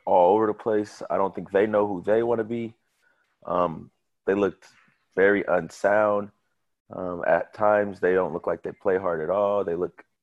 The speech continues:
lethargic, sluggish, um, kinda, you know, like they're waiting to turn it on. But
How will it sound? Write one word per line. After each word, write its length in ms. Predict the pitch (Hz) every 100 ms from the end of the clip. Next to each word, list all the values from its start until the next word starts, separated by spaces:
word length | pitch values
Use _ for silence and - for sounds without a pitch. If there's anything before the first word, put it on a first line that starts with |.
| _ _ _ _ _ _
lethargic, 640 | 73 - 117 113 110 101
sluggish, 640 | - - 107 110 104 104 - - - - _ _ _ _ _ -
um, 220 | 90 87 -
kinda, 500 | 104 98 95 85 - _ _ _ _ -
you 80 | 92
know, 140 | 92
like 240 | 90 85 -
they're 100 | 82
waiting 360 | 87 95 92
to 80 | -
turn 220 | - 101
it 120 | 87 90
on. 300 | 101 104 101 _ _ _ _ _ 104
But 220 | 101